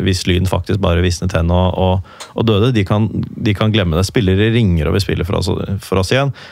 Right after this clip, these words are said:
Vi er mer synlige. De fleste vet at Lyn er en klubb i, i medvind nå. Det, det,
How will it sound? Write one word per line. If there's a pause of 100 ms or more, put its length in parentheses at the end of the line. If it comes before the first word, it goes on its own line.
(160)
Vi
er
mer
synlige.
De
fleste
vet
at
Lyn
er
en
klubb
i, (420)
i
medvind
nå. (160)
Det, (200)
det,